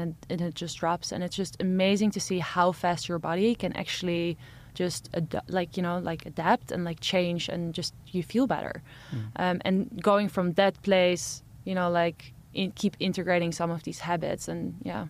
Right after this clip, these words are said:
Speaker 1: that's what we're, you know, f-, trying to figure out. Okay, what can we do to make sure, like, people stick to it?
Speaker 2: Yeah, I mean, it's, it's, it's fascinating. I mean, I came in thinking you, you both are, you know, leading a, a superfood company, but I'm starting to understand more that you are actually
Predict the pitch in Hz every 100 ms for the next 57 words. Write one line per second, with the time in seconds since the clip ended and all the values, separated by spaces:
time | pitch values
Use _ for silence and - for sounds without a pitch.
0 | - - 170 - - - 175 175 170 160
1 | - - 185 185 - - 226 220 214 -
2 | 208 202 190 185 175 175 190 - 190 185
3 | 180 180 175 175 - 175 170 156 - 165
4 | 135 - - 170 - - - - - -
5 | - - - - 135 175 147 160 165 -
6 | - - 160 131 - - - 127 160 165
7 | 147 120 120 131 127 - 147 143 135 135
8 | 127 131 123 120 117 - 123 120 - 143
9 | 123 117 120 120 127 117 113 113 - -
10 | 117 107 110 117 120 123 120 120 117 110
11 | 104 101 - - 170 160 117 113 107 113
12 | 101 107 104 113 110 - - 131 135 127
13 | 120 117 - 120 120 110 117 117 117 117
14 | 107 110 117 113 113 110 107 - 110 107
15 | 101